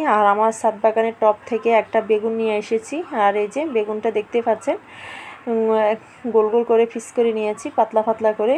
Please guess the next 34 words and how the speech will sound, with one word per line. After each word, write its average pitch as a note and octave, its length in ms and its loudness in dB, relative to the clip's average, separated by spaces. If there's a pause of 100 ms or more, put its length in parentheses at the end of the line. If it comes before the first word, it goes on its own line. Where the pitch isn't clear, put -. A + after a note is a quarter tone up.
আর A3 160 2
একটা G#3 240 -2
টমেটো G#3+ 400 -2
কুচি A3 260 -8
করে, A3 220 -2 (300)
পিস A3 200 -8
করে A3 200 0
নিয়েছি। G#3+ 380 -6 (840)
আর A3+ 280 4
নিয়েছি A3+ 540 -2
আমি A3+ 240 2
কাঁচামরিচটা A3+ 680 -2
কুচি A#3+ 240 -6
করতে A3 280 0
ভুলে G#3+ 260 -2
গিয়েছি। G#3 380 -6
সবচেয়ে A3 460 -4
মজার G#3 280 0
ব্যাপার G#3+ 280 -4
হচ্ছে A3 320 -6
এটা, A3+ 200 -4 (640)
পরে A#3 240 4
আবার A#3 500 4
ক্যামেরাটা A3 520 0
রেখে G#3+ 420 -2
আমি G#3+ 300 0
আবার A3 440 4
কাঁচামরিচ A3 560 -2
কুচি A3+ 260 -8
করে G#3+ 220 0
নিয়েছি। G#3 380 -4 (560)
যাই C4+ 200 2
হোক, D#4+ 260 -2 (920)
আহ, G#3+ 500 4